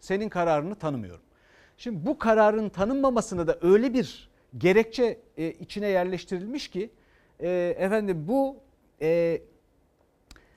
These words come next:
bir si-, siyasi, siyasi bir değerlendirme yapıldığı hissi veriyor. Çünkü yerindelik bahsi geçiyor. Yerindelik de şu demek, efendim idarenin kararları, e, hukuksal açıdan değil, doğru mu yaptı, yanlış mı yaptı diye denetlenir mi, denetlenmez mi? Bu siyasi bir durum.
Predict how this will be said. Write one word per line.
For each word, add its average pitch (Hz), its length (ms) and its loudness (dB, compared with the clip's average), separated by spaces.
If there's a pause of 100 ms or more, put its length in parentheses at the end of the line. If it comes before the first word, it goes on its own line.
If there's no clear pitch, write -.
(440)
bir 214 300 4
si-, - 600 -10
siyasi, 208 960 0
siyasi 196 600 -2
bir 233 180 0
değerlendirme 165 600 6
yapıldığı 156 420 0
hissi 139 360 -6
veriyor. 175 300 -4
Çünkü 294 320 -4
yerindelik 214 880 4 (220)
bahsi 147 360 4
geçiyor. 117 360 -8
Yerindelik 254 460 0
de 247 60 -2
şu 220 140 -6
demek, 175 260 -2 (640)
efendim 214 340 0
idarenin 214 460 8
kararları, 208 600 2 (460)
e, 202 340 0 (340)
hukuksal 240 420 0
açıdan 139 460 0
değil, 190 280 -2
doğru 240 240 12
mu 214 80 0
yaptı, 175 280 0
yanlış 214 360 2
mı 170 80 -4
yaptı 151 300 -2
diye 214 200 -4
denetlenir 202 440 0
mi, 220 120 -2
denetlenmez 123 600 0
mi? 131 140 -14
Bu - 60 -20
siyasi 240 520 4
bir 151 100 -4
durum. 113 180 -8